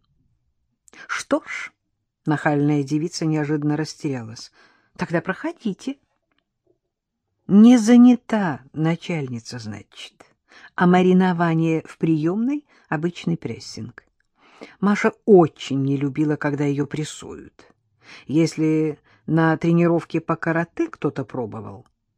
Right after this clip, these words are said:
сразу наносила ответный удар. Что ж, сходу, с порога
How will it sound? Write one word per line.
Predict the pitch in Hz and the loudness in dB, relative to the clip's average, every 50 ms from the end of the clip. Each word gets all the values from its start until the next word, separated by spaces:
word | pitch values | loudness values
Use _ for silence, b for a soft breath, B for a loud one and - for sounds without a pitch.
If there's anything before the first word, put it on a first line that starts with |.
| _ _ _ _ | _ _ _ _
сразу | - - - - 269 - 180 180 175 175 170 170 196 202 | -14 -8 -2 -2 0 2 4 4 4 2 2 0 0 0
наносила | 196 180 160 156 151 147 151 - - 170 175 170 160 | 2 2 2 2 0 0 -2 -4 -6 -4 -2 -2 -4
ответный | 147 - 135 143 139 - - 139 135 131 | -4 -4 -6 -8 -6 -4 -6 -6 -4 -6
удар. | 117 120 - - - - _ _ _ _ _ _ _ _ b b b b | -8 -10 -12 -14 -14 -18 _ _ _ _ _ _ _ _ b b b b
Что | - - - 131 | -16 -8 -8 -8
ж, | 110 - - - - _ _ _ _ _ _ _ _ _ _ _ _ _ - | -8 -8 -14 -18 -20 _ _ _ _ _ _ _ _ _ _ _ _ _ -14
сходу, | - - - - - - 165 170 170 170 190 220 247 _ _ _ _ | -12 -10 -10 -6 0 2 4 4 4 2 0 -2 -4 _ _ _ _
с | - - - | -14 -12 -2
порога | - 170 156 147 160 165 165 165 170 170 175 | 0 0 2 2 2 0 0 0 -4 -6 -6